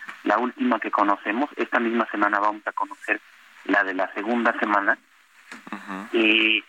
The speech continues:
Speaker 1: pues salió por arriba de lo esperado, ¿sí? Em, y por lo tanto el Banco de México, pues, tendría que incluir en su comunicado el hecho de que,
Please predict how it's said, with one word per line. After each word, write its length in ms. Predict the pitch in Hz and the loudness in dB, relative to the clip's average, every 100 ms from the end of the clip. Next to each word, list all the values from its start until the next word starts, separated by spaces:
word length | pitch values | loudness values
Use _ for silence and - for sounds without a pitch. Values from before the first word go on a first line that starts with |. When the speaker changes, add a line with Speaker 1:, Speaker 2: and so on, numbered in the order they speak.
| - - - _ | -18 -20 -20 _
Speaker 1:
pues 140 | - 123 - | -4 2 2
salió 260 | 110 127 | 2 -2
por 160 | - 151 | 0 0
arriba 300 | 120 139 151 | 2 2 2
de 60 | |
lo 100 | 135 | 2
esperado, 500 | 123 - 120 156 226 - _ _ - | -2 0 2 2 0 -6 _ _ -18
¿sí? 160 | 302 247 - - - - _ - | -14 -14 -16 -20 -20 -20 _ -6
Em, 600 | 113 107 101 101 101 - - - | 0 0 0 -4 -4 -6 -12 -8
y 140 | 247 | -2
por 220 | 302 - 262 | 0 4 6
lo 120 | 247 | 4
tanto 380 | - 139 185 - | 4 2 0 -6
el 80 | 131 | -2
Banco 320 | 120 - 143 | -2 -2 -4
de 100 | 139 | -2
México, 500 | 135 127 127 - - | -2 -4 -2 -2 -2
pues, 120 | 117 - - | -4 -6 -2
tendría 760 | 117 117 117 - 147 117 120 - - - - - - | 0 2 2 4 4 6 4 0 -20 -20 -20 -20 -6
que 80 | - | 0
incluir 500 | 110 - 110 117 135 | 0 0 -2 2 4
en 120 | - - | 2 -2
su 80 | - | -4
comunicado 840 | - 302 294 285 - 143 120 127 - - _ _ _ _ - | -4 0 2 2 2 2 2 -4 -8 -20 _ _ _ _ -8
el 180 | 113 | -4
hecho 460 | 117 117 - 127 120 | -4 -2 -2 2 2
de 160 | 110 107 | 2 0
que, 440 | - 117 123 139 | 0 2 2 0